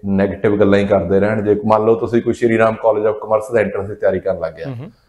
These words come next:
Speaker 1: ਜਾਂ ਥਾਪਰ ਇੰਜੀਨੀਅਰਿੰਗ ਕਾਲਜ ਦੇ ਵਿੱਚ ਦਾਖਲਾ ਲੈਣਾ, ਉਹਦੀ ਐਂਟਰੈਂਸ ਦੀ ਤਿਆਰੀ ਕਰਨ ਲੱਗ ਗਏ, ਤੁਹਾਨੂੰ ਲਿਆ ਕੇ ਕਹਿ ਦੇਣਗੇ, "ਪੰਜਾਬ ਦੇ ਵਿੱਚ ਤਾਂ ਜਵਾਕ ਹੀ ਪੰਜਾਹ ਜਾਂਦੇ ਆ ਯਾਰ, ਉੱਥੇ ਪੰਜਾਬ ਦੇ ਵਿੱਚ ਤਾਂ ਜਵਾਕ ਹੀ ਸੌ ਜਾਂਦੇ ਆ।" ਇਹੋ ਜਿਹੀਆਂ ਚੀਜ਼ਾਂ ਤੋਂ ਦੂਰ ਰਹਿਣਾ।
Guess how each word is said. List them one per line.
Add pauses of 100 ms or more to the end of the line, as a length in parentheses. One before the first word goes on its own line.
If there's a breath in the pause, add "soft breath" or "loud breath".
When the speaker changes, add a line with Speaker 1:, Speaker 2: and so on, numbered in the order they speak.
(160)
Speaker 1:
ਜਾਂ
ਥਾਪਰ
ਇੰਜੀਨੀਅਰਿੰਗ
ਕਾਲਜ
ਦੇ
ਵਿੱਚ
ਦਾਖਲਾ
ਲੈਣਾ,
ਉਹਦੀ
ਐਂਟਰੈਂਸ
ਦੀ
ਤਿਆਰੀ
ਕਰਨ
ਲੱਗ
ਗਏ, (340)
ਤੁਹਾਨੂੰ
ਲਿਆ
ਕੇ
ਕਹਿ
ਦੇਣਗੇ,
"ਪੰਜਾਬ
ਦੇ
ਵਿੱਚ
ਤਾਂ
ਜਵਾਕ
ਹੀ
ਪੰਜਾਹ
ਜਾਂਦੇ
ਆ
ਯਾਰ,
ਉੱਥੇ (880)
ਪੰਜਾਬ
ਦੇ
ਵਿੱਚ
ਤਾਂ
ਜਵਾਕ
ਹੀ
ਸੌ
ਜਾਂਦੇ
ਆ।" (720)
ਇਹੋ
ਜਿਹੀਆਂ
ਚੀਜ਼ਾਂ
ਤੋਂ (400)
ਦੂਰ
ਰਹਿਣਾ।